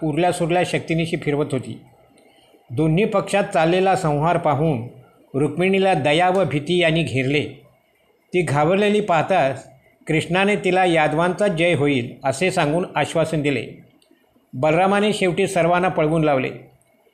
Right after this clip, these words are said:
शिशुपाल त्यावेळी सशस्त्र होऊन युद्धासाठी येत होता. त्याला वाटेतच हे पळपुटे सैन्य दिसले.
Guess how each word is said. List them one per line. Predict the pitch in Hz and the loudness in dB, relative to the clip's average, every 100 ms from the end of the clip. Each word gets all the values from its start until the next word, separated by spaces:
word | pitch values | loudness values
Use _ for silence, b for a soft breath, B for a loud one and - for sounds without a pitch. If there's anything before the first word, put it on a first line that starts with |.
| _ _ | _ _
शिशुपाल | - 170 160 208 208 214 214 | -8 -4 -2 -2 0 0 2
त्यावेळी | 208 196 208 202 | 0 0 0 0
सशस्त्र | - 165 202 196 196 | -2 -2 -2 -2 0
होऊन | 190 196 | 0 0
युद्धासाठी | 165 139 170 175 170 170 | 0 0 0 0 0 0
येत | 165 165 | 2 0
होता. | 143 120 120 - - _ _ _ _ _ - | 0 -2 -2 -12 -20 _ _ _ _ _ -2
त्याला | 160 180 | 2 2
वाटेतच | 160 151 190 180 208 208 - | 2 0 -2 -2 -2 -2 -2
हे | 175 | -2
पळपुटे | 170 156 185 185 | 0 -2 0 -2
सैन्य | 180 175 175 | 0 0 0
दिसले. | 156 156 147 127 98 | -2 -2 -2 -4 -6